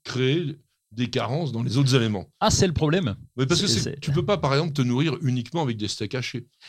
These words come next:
Speaker 2: Et non,
Speaker 1: Bon.
Speaker 2: mais en termes de marketing, souvent, il y a des engrais. Donc, euh, cinq zéro zéro, dix zéro zéro, qui sont des engrais fortement azotés. Et donc, on y met devant une salade. Ça peut poser problème. Effectivement, t'as raison.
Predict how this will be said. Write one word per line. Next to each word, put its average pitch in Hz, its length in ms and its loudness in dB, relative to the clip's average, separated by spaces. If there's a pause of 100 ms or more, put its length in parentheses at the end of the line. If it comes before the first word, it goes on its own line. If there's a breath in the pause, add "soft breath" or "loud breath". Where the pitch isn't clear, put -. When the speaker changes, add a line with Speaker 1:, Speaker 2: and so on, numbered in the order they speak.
Speaker 2:
Et 135 160 6
non, 170 240 4
Speaker 1:
Bon. 104 140 -4
Speaker 2:
mais 143 320 6
en 131 120 2
termes 139 220 4
de 127 100 8
marketing, 139 640 2
souvent, 151 400 2
il 208 60 0
y 123 40 2
a 110 40 2
des 120 180 4
engrais. 120 380 2
Donc, 104 260 -2
euh, 101 80 2
cinq 143 380 2
zéro 110 320 4
zéro, 110 280 4
dix 107 280 -2
zéro 101 240 2
zéro, 101 300 2
qui - 100 -6
sont - 120 0
des 101 160 2
engrais 110 240 4
fortement 117 600 2
azotés. 120 580 4
Et 113 80 2
donc, 131 220 2
on 120 120 4
y 110 120 6
met 147 260 4
devant 123 480 4
une 117 80 4
salade. 123 540 4
Ça - 340 0
peut 143 160 4
poser 120 280 0
problème. 143 380 0
Effectivement, 139 520 -2
t'as 147 100 2
raison. 95 280 0